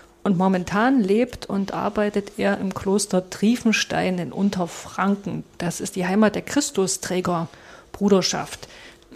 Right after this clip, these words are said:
Die Christusträgerbruderschaft, das ist so eine evangelische Kommunität, also da leben und glauben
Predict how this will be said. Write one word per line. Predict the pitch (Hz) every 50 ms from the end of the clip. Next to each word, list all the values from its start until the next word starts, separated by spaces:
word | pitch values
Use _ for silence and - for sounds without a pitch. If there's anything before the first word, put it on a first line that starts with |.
| - - - - _ -
Die |
Christusträgerbruderschaft, | 190 - 226 233 - 247 240 - 233 220 214 208 - 220 233 233 220 214 - 226 220 -
das | - -
ist | - -
so | 214
eine | 208 -
evangelische | - 190 185 175 170 165 180 190 214 233 220 - 202 202 - - _
Kommunität, | _ - - 190 202 196 185 180 180 - - 277 294 -
also | - 196 202 185
da | - 185 175
leben | 170 170 165 170 175 196 190 208 247 - 220
und | - 202 196 -
glauben | 202 185 190 214 233 247 240 240 240 240 240